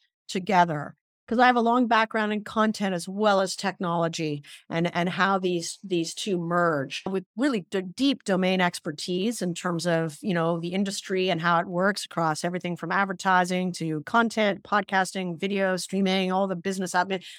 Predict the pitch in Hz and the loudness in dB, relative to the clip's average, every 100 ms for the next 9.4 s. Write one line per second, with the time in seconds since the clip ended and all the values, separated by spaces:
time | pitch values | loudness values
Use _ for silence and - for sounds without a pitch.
0 | - - 190 220 208 - - 185 190 190 | -4 0 2 0 -2 -8 -2 2 4 2
1 | 190 - 185 185 180 180 - _ 226 214 | 2 2 4 4 0 -6 -12 _ 0 2
2 | 196 190 185 190 233 233 240 247 220 208 | 2 0 -4 2 4 4 4 0 0 -2
3 | 196 - - 214 214 214 190 185 180 190 | -4 -6 0 0 0 -2 0 -2 -2 -2
4 | 180 196 202 196 185 190 170 - 190 165 | 4 4 4 0 0 0 -2 -4 -6 -4
5 | 165 180 196 285 392 381 - - - - | -2 -2 0 0 0 -2 -8 -10 -18 -20
6 | _ _ 214 196 - - 190 - - 294 | _ _ -2 -2 -4 -10 -6 -6 2 4
7 | 247 202 202 - 180 190 190 220 - 208 | 4 2 -2 -8 -4 -2 0 -2 -4 0
8 | 185 170 180 165 170 226 285 285 - 175 | 2 2 0 -2 -2 -2 0 0 0 0
9 | 165 156 160 | 2 2 -2